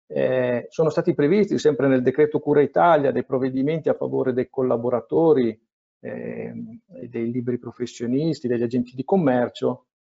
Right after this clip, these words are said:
ma i dirigenti invece sono rimasti esclusi da, mm, qualsiasi tipo di ammortizzatore sociale.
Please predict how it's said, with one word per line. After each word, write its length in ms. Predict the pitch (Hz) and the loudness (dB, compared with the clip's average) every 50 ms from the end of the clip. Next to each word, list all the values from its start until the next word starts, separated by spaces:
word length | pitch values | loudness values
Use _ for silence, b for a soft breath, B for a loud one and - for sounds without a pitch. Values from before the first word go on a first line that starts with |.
| _ _ | _ _
ma 160 | - 139 135 | -2 0 0
i 140 | 135 139 139 | 2 2 2
dirigenti 720 | 131 151 156 165 185 175 139 143 139 135 135 127 123 - 151 | 2 2 2 2 2 2 4 4 4 6 4 4 2 0 0
invece 680 | 165 165 147 131 131 123 120 120 - - 139 147 147 - | 0 2 4 4 4 4 2 0 0 0 2 2 2 2
sono 640 | - - 127 127 123 123 131 143 151 151 147 127 | 2 2 2 2 4 2 2 2 2 0 0 -2
rimasti 540 | 127 131 139 135 139 156 156 - - - 151 | -2 -2 0 0 2 0 -2 -4 -4 0 0
esclusi 680 | 151 147 - - 143 139 139 135 127 117 127 139 143 131 | 0 0 0 -2 0 2 2 2 2 2 2 0 0 0
da, 380 | 120 123 120 120 131 - - 170 | 2 0 0 0 0 -2 -4 -6
mm, 300 | 139 127 123 117 113 113 - | -8 -6 -6 -6 -6 -10 -4
qualsiasi 460 | - 131 - - 147 139 - - 131 | -4 -4 -2 -2 -2 -4 -4 -6 -10
tipo 320 | - - 135 131 - 139 127 | -8 -6 -8 -2 0 -2 0
di 140 | 123 131 | 2 2
ammortizzatore 720 | 139 127 120 120 - - 131 123 127 120 - - 127 120 | 2 4 2 0 -2 -2 -2 0 0 0 0 0 -2 -2
sociale. 560 | - - 104 - - 107 101 101 104 - - | -2 -6 -12 -12 -8 -8 -6 -6 -8 -10 -16